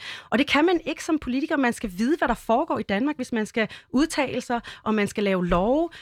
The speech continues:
og reglementer, som skal for-, som vi alle sammen skal forholde os til. Hvis de ikke ved, hvad der foregår, hvordan skal de så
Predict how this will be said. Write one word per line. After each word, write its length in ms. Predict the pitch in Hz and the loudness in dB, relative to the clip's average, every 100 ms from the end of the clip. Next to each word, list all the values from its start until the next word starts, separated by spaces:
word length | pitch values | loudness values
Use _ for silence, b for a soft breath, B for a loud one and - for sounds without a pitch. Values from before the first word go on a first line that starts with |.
| B | B
og 140 | 214 | -2
reglementer, 480 | 202 190 185 247 285 | 0 2 4 2 0
som 200 | - 233 | -2 -2
skal 340 | - 208 196 - - | 0 0 0 -4 -4
for-, 180 | - - | -4 -4
som 260 | - 208 190 | -2 0 2
vi 60 | |
alle 180 | 208 202 | 0 0
sammen 200 | 254 - | -2 -4
skal 140 | 214 220 | -4 -4
forholde 320 | 175 226 - | 0 0 -2
os 140 | 240 | -8
til. 260 | - 196 226 B B B | -2 -2 -2 B B B
Hvis 180 | 214 - | -2 2
de 80 | 330 | 2
ikke 160 | 320 | 2
ved, 120 | 320 | 0
hvad 100 | 285 | 0
der 60 | 254 | -2
foregår, 400 | - 220 262 262 | 0 0 2 0
hvordan 240 | 220 233 | 2 0
skal 140 | 262 262 | 0 -2
de 60 | |
så 100 | 240 | -4